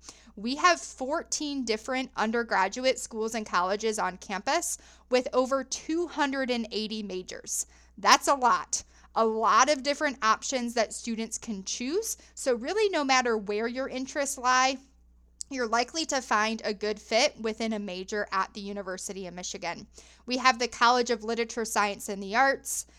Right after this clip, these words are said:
the College of Engineering, the School of Nursing, the School of Kinesiology, the Stamp School of Art and Design,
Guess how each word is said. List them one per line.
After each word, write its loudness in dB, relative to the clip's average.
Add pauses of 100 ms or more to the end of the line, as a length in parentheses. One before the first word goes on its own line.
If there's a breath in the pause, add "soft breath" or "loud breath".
(180 soft breath)
the -2
College 6
of 0
Engineering, 0 (340 soft breath)
the 0
School -4
of -2
Nursing, -4 (400)
the 0
School -6
of -4
Kinesiology, -2 (460 soft breath)
the -2
Stamp -2
School -6
of -4
Art 0
and -12
Design, -2